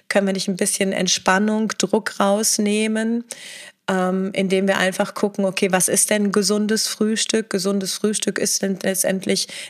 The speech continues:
nährstoffreiche Lebensmittel wie Obst, Gemüse, ähm, und, und, äh, Vollkornprodukte.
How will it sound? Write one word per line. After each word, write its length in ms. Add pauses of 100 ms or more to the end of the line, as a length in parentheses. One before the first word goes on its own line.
nährstoffreiche 840
Lebensmittel 840
wie 300
Obst, 540
Gemüse, 800 (440)
ähm, 580 (460)
und, 360
und, 420
äh, 360
Vollkornprodukte. 1600